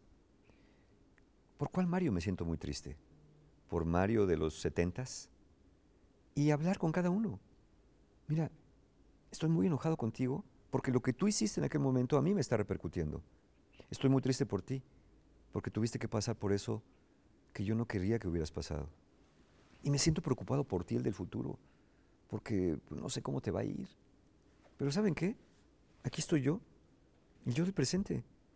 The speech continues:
El yo del presente para perdonar con el que estoy enojado del pasado, para abrazar al que está triste en el, en el, en el pasado también,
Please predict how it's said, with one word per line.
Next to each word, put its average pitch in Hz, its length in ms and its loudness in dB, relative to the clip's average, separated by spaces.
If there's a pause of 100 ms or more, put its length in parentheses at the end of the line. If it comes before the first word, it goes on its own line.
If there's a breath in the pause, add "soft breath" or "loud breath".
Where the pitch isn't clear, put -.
El 127 100 2
yo 175 60 8
del 202 80 6
presente 175 320 4
para 113 180 8
perdonar 104 420 8
con 160 100 4
el 131 60 4
que - 80 2
estoy 135 160 2
enojado 120 300 4
del 110 100 2
pasado, 110 480 2 (240 soft breath)
para 110 140 10
abrazar 110 360 10
al 175 100 4
que - 80 -2
está 123 160 2
triste 117 300 0
en 104 60 2
el, 101 120 0
en 101 120 2
el, 98 120 2
en 101 180 2
el 98 120 2
pasado 104 360 4
también, 104 440 4